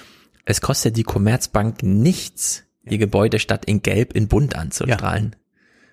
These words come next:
Speaker 2: Ja.
Speaker 1: Und ein Logo auszutauschen. Ne? Ist, äh, einfach keine Budgetfrage. Das kann die Presseabteilung alleine machen.
Speaker 2: Ja.
Speaker 1: <laughs> Ist kein weiterer Vorstandsbeschluss, äh, notwendig. Naja, beschließen wir diesen Podcast, indem wir nochmal richtig auf die Boomer einhauen, oder?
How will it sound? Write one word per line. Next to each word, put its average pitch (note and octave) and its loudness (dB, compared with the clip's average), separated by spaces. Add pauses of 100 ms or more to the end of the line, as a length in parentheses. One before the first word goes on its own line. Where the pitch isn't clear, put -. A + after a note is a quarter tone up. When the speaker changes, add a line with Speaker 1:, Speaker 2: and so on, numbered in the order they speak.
Speaker 2:
Ja. G#2 -20
Speaker 1:
Und G#2 0
ein G2 4
Logo A2+ 2
auszutauschen. - -4
Ne? A#2 -2
Ist, - -12
äh, G2 0
einfach C3+ 2
keine E3 0
Budgetfrage. - 0
Das G2+ -2
kann C3 0
die C3+ 0
Presseabteilung C3+ 0
alleine B2 2
machen. G#2 -6 (180)
Speaker 2:
Ja. A2+ -18 (300)
Speaker 1:
<laughs> - -20
Ist - -12
kein C3 0
weiterer B2+ 2
Vorstandsbeschluss, - -2
äh, A2 2
notwendig. A2 -2 (1080)
Naja, A2 2 (400)
beschließen F#3+ 0
wir C#3+ 2
diesen C3 -4
Podcast, - -2
indem A2 -2
wir A2+ 0
nochmal G#2+ 0
richtig A2 -4
auf F2+ -4
die - -2
Boomer C#3+ 2
einhauen, E3 2
oder? G#3 -2